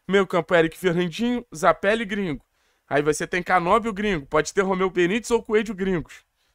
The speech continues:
E tem o Juan Carlos Osório gringo. Isso porque a gente não falou de Coelho e Regado. Então tá muito claro que é a partir dos gringos, é a partir dos sul-americanos que o Atlético vai conseguir ser mais competitivo e naturalmente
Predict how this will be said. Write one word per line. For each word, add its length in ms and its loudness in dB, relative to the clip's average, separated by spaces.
E 100 0
tem 180 -2
o 60 2
Juan 160 0
Carlos 300 2
Osório 320 -2
gringo. 380 -6
Isso 180 -12
porque 160 -10
a 60 -2
gente 240 -10
não 60 -20
falou 200 0
de 100 -10
Coelho 300 -2
e 20 4
Regado. 440 0
Então 220 0
tá 140 0
muito 320 -4
claro 480 0
que 120 0
é 20 6
a 60 4
partir 480 0
dos 280 2
gringos, 680 -8
é 60 0
a 60 2
partir 400 -2
dos 300 -2
sul-americanos 1000 -2
que 80 -6
o 60 6
Atlético 640 2
vai 220 2
conseguir 640 -6
ser 340 -8
mais 300 -4
competitivo 840 -8
e 80 -4
naturalmente 720 -4